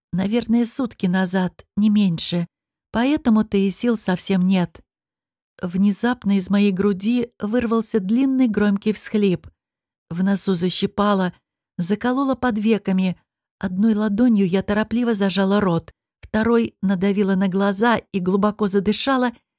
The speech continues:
пытаясь остановить подкатившую истерику. «Спокойно, Марина, спокойно.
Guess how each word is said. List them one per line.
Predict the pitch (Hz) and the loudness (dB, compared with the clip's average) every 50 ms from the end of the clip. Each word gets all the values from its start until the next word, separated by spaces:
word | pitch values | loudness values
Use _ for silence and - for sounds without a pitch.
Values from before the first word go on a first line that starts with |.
| _ _ _ _ | _ _ _ _
пытаясь | - 190 - - 190 196 214 226 220 - | -8 -8 -6 -4 -2 -2 -2 -2 -2 -2
остановить | 240 240 - - 240 220 233 220 180 190 175 - | -4 -4 -2 0 2 2 2 2 2 0 -4 -4
подкатившую | - 190 - - 208 208 208 - 202 185 - - 202 202 202 | -8 -8 -4 -4 -4 -4 -2 -2 -4 -4 -2 0 0 0 0
истерику. | 196 - - - 214 196 185 170 175 - 180 180 170 - _ _ _ _ _ _ _ _ _ - | 0 -2 0 0 2 2 0 -2 -2 -4 -4 -4 -4 -6 _ _ _ _ _ _ _ _ _ -12
«Спокойно, | - - - - 185 _ - 196 190 180 165 165 156 | -12 -12 -10 -12 -14 _ -6 -4 -2 -2 -2 -2 -2
Марина, | 165 185 185 185 185 180 160 165 175 | -2 -2 -2 -2 -2 -2 -2 -4 -6
спокойно. | - - - 190 - - - 226 208 185 180 180 175 170 | -6 -8 -8 -8 -6 -2 0 2 2 2 2 0 -2 -2